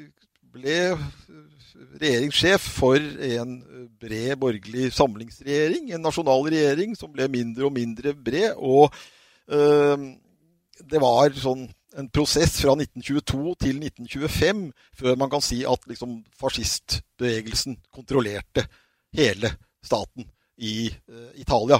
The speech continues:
og demokratiet ble avskaffet. Men, eh, det er også et poeng at Mussolini greide aldri å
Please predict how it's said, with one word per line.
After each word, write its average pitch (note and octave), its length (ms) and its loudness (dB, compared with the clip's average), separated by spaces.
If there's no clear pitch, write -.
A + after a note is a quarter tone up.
og A#2+ 140 -10
demokratiet A2+ 720 -2
ble G#2 280 -6
avskaffet. G#2+ 600 -6
Men, E3+ 400 4
eh, D3+ 840 -2
det G3 60 -10
er D#3 180 2
også D#3+ 180 0
et F3 60 -4
poeng D3 300 -2
at D3+ 160 -4
Mussolini D3 640 -6
greide D#3+ 220 2
aldri D#3+ 560 0
å C#3 500 0